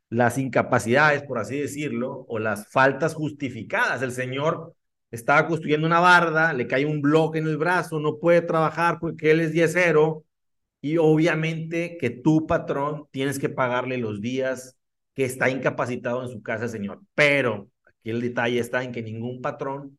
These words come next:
quiere pagar él de su bolsa.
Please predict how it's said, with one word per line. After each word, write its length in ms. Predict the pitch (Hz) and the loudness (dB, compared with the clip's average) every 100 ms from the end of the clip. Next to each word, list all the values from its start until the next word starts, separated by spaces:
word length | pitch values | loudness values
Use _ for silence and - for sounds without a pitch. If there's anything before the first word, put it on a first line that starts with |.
| _ | _
quiere 340 | - 113 117 | -10 -6 -6
pagar 720 | 117 95 95 95 123 147 - _ _ _ _ _ _ _ | -6 -8 -8 -4 -4 -4 -8 _ _ _ _ _ _ _
él 440 | 127 139 151 147 123 | -2 2 2 2 0
de 120 | 113 | -2
su 240 | - 107 | -2 -4
bolsa. 640 | 101 139 147 - 95 80 | 0 0 0 -4 -12 -16